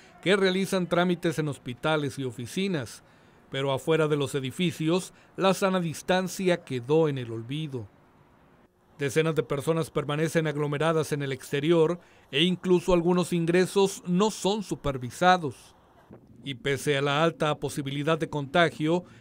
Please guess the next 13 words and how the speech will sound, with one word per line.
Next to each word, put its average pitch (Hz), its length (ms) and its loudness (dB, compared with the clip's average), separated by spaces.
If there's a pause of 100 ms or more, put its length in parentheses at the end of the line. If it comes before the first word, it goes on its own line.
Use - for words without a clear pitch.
esto 160 360 0
ocurre 175 420 2
en 170 80 2
clínicas 180 540 0
en 160 100 2
las 160 120 0
que 151 160 -2
se 156 160 0
atienden 165 460 0
casos 175 400 0
de 147 80 -2
covid 156 300 -2
diecinueve, 160 720 0